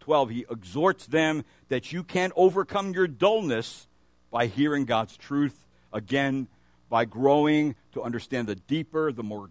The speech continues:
difficult portions of Scripture. So we, we should never be pushing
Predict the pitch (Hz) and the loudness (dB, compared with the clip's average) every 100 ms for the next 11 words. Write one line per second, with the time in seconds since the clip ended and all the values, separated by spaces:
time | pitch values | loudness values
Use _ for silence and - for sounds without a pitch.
0 | _ 139 156 165 - 156 - 156 147 - | _ -4 -4 -8 -10 -10 -8 -8 -10 -10
1 | 143 143 - 156 156 127 135 123 151 131 | -16 -16 -14 -16 -14 -8 -6 -6 -8 -8
2 | 185 143 117 117 131 202 247 104 62 - | -10 -10 -12 -8 0 4 4 2 -10 -18
3 | _ _ 135 135 117 - _ _ - 196 | _ _ -2 0 0 -6 _ _ -4 -4
4 | - 185 | -4 -10